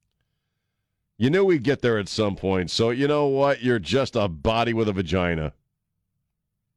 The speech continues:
Try, Don Morgan, try going home and telling your wife that. "Hey, uh, body with a vagina, can I, uh, get a sandwich?" You know what I mean?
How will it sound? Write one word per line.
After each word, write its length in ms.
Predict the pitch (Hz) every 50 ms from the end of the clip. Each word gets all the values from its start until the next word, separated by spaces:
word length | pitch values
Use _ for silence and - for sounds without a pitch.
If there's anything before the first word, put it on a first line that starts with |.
| _ _ _ _ _ _ _ _ _ _ _ _ _ _ _ _ _ _ _
Try, 260 | - 208 247 240 220 -
Don 340 | - - 180 214 220 208
Morgan, 260 | 208 220 226 208 208 196
try 240 | - - 240 233
going 220 | 208 214 214 208 180
home 180 | 170 180 175
and 80 | 160 139
telling 240 | - 156 151 143 131
your 120 | 120 113
wife 260 | 107 107 104 98 -
that. 240 | 87 82 67 62 - _ _ _ _ _ _ _ _ _ _ _ _ _ _
"Hey, 340 | 202 196 202 196 180 165 156
uh, 340 | 143 135 127 123 120 117 110
body 340 | 95 90 156 151 151 147 139
with 140 | 135 131
a 40 | 123
vagina, 500 | 113 113 92 117 131 135 139 143 147 139
can 120 | - 135 135
I, 200 | 143 151 151 147
uh, 140 | 139 131
get 140 | 120 127 131
a 40 | 123
sandwich?" 480 | - - 139 143 143 147 151 - - - - _ _ _ _ - - - _ _ _ _ - - - _ _ _ _ _ - - _ _
You 80 | 220 220
know 60 | 240
what 80 | -
I 40 | 220
mean? 300 | 220 214 214 214 214 185